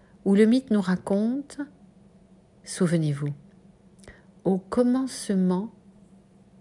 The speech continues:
il y a l'onde, les eaux matricielles,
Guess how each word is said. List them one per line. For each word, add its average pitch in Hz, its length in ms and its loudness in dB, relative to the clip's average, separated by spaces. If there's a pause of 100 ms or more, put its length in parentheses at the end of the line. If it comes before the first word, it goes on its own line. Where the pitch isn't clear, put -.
(580)
il 170 160 -2
y 170 140 2
a 165 100 0
l'onde, 135 560 -4 (500)
les 170 280 2
eaux 202 80 4
matricielles, 170 920 -2